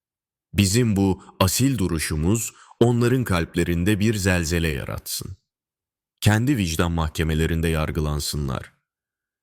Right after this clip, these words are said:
Sen ki her şeyi görensin, bizim intikamımızı sen al, bizim hakkımızı sen savun.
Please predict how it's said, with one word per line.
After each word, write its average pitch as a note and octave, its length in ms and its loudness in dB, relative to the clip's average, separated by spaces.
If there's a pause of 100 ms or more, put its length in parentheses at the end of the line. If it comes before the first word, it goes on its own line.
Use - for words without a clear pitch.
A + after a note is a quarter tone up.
(140)
Sen E3 320 0
ki F#2+ 120 0
her F2 160 2
şeyi E2+ 300 -2
görensin, E2+ 720 -2 (460)
bizim G2 300 2
intikamımızı E2 1000 -2
sen D2 260 -4
al, A#1+ 260 -6 (580)
bizim G2 340 2
hakkımızı E2 880 -2 (300)
sen D#2+ 320 -2
savun. C#2 600 -8